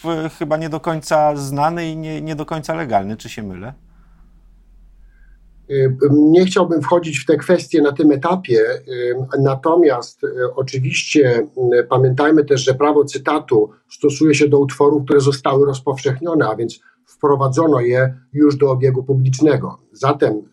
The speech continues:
Speaker 2: y, znowu czytając ten przepis, jeżeli to, y, uzy-, uzyskanie fragmentu tego filmu,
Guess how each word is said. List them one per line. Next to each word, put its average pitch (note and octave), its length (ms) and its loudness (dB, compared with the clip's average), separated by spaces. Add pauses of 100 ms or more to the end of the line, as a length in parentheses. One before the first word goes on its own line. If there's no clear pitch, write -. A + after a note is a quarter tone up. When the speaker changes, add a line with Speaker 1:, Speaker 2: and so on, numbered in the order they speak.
(260)
Speaker 2:
y, A#2+ 140 -2
znowu C3+ 320 0
czytając C3+ 380 -2
ten B2 140 -2
przepis, B2+ 440 -4 (300)
jeżeli C#3 460 2
to, C3 460 2 (120)
y, A#2 560 0
uzy-, C#3 340 -2
uzyskanie C#3+ 640 0
fragmentu C#3 580 0
tego A#2+ 240 -4
filmu, F#2+ 400 -12